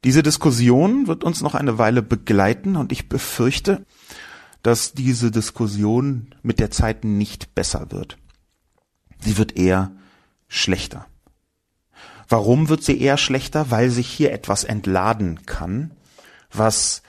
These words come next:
auf ganz vielen Ebenen wie eine Art Druckkessel ist. Ich halte es ehrlich gesagt nicht für einen Zufall,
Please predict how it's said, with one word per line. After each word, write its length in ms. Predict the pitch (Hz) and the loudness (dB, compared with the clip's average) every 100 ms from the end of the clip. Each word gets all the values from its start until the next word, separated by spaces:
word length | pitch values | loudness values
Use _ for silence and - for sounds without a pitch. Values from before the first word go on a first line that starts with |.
| - - | -20 -6
auf 220 | 127 - | -6 0
ganz 380 | 190 247 - - | 0 0 -2 -4
vielen 400 | 170 156 156 - | -4 -2 -2 -2
Ebenen 760 | - 117 113 110 104 101 101 - _ | -2 -2 -2 -2 0 -2 -4 -10 _
wie 140 | - | -2
eine 160 | 123 120 | 0 0
Art 240 | 110 - | -2 -4
Druckkessel 640 | 107 117 - - 92 - 80 | -2 -2 -4 -4 -4 -4 -6
ist. 380 | - - - _ _ _ _ _ - - - | -8 -12 -14 _ _ _ _ _ -14 -8 -2
Ich 160 | 156 | 2
halte 160 | 156 214 | 2 0
es 80 | - | 2
ehrlich 180 | 185 190 | 0 2
gesagt 240 | 180 - | 0 0
nicht 240 | 208 - | -2 -2
für 80 | - | -4
einen 160 | 165 160 | -2 -2
Zufall, 720 | - 190 208 196 185 233 | 0 -2 0 0 0 -2